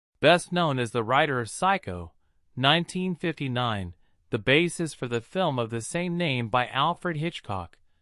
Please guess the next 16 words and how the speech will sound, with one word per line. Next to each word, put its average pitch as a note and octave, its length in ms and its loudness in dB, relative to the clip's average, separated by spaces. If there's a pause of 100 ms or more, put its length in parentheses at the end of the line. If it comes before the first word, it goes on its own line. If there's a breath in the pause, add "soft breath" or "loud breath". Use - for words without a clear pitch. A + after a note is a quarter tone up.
(320)
Bloch D#3 400 4
wrote E3 260 0
hundreds C#3+ 460 -2
of G2+ 100 -6
short D#3 320 -6
stories A#2+ 640 -4 (420)
and C#3 160 -2
over C#3+ 300 2
thirty D#3 380 -2
novels. A2 640 -2 (720)
He F3+ 180 0
was D#3+ 180 4
a B2+ 100 4
protege A#2+ 580 0
of A2 180 -2
H F3 520 -6